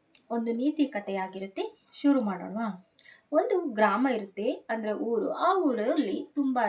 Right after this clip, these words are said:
ಜನ ಎಲ್ಲ, ಆ, ಸುಖ ಶಾಂತಿ ನೆಮ್ಮದಿಯಿಂದ ಜೀವನವನ್ನ ಮಾಡ್ತಾ ಇರ್ತಾರೆ. ಯಾವುದೇ ಒಂದು ಗಲಾಟೆ ಇರಲ್ಲ.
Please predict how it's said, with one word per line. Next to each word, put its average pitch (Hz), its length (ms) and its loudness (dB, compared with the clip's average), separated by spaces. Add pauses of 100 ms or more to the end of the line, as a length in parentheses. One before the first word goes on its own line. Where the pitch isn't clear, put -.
(100)
ಜನ 202 200 -6 (120)
ಎಲ್ಲ, 226 160 -4 (600)
ಆ, 214 220 -12 (100)
ಸುಖ 269 200 0
ಶಾಂತಿ 220 500 2
ನೆಮ್ಮದಿಯಿಂದ 233 540 0 (160)
ಜೀವನವನ್ನ 214 500 -2 (300)
ಮಾಡ್ತಾ 294 440 0
ಇರ್ತಾರೆ. 214 360 -4
ಯಾವುದೇ 277 300 2
ಒಂದು 254 220 0
ಗಲಾಟೆ 226 420 0
ಇರಲ್ಲ. 190 300 -4